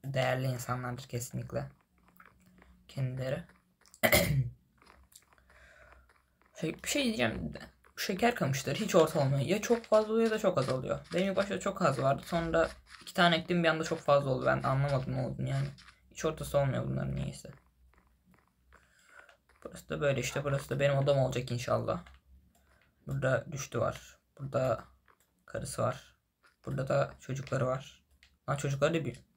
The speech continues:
bir saniye dur. Hangisi karısı hangisi çocuğu bilmiyorum bu arada. Onlara isim koymadım. İlk köpeğime isim olsun yeter. Evet. İpeksi dokunuş çıksa şu camları,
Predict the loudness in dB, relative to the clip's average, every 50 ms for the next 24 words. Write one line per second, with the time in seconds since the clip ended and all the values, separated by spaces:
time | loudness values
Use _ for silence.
0 | _ -16 -10 -6 -6 -4 -4 -4 -6 -8 -12 -16 _ _ _ _ _ -6 -6 -6
1 | -2 0 0 2 2 0 -2 -4 -2 -4 -2 -2 -2 -2 -4 -4 -4 -4 -4 -4
2 | -4 -4 -4 -6 -6 -10 -12 -16 -18 -20 -20 _ _ _ _ _ _ -20 -20 _
3 | -20 _ _ _ _ _ _ _ _ _ _ _ _ _ _ _ _ _ -8 -6
4 | -4 -2 0 0 0 0 0 -2 -2 -2 -2 -4 -4 -4 -4 -4 -2 -2 -4 -2
5 | 0 0 0 0 0 -2 -2 -4 -2 -2 -2 -4 -4 -6 -6 -4 -4 -8 -8 -10
6 | -14 -20 _ _ -20 -20 _ _ _ -20 _ _ _ _ _ _ _ _ _ _
7 | _ _ _ _ _ _ _ _ _ _ _ _ _ _ _ _ _ _ _ _
8 | _ _ _ _ _ _ _ -8 -8 -8 -8 -8 -12 -14 -14 -14 -16 -16 -16 -18
9 | -18 -18 -20 -20 -20 _ _ -20 -20 _ _ _ -20 -20 _ _ -4 -4 -4 -4
10 | 0 0 -2 2 4 4 4 4 2 -4 -4 -4 -4 -2 -2 2 4 4 4 4
11 | 4 2 4 4 4 4 2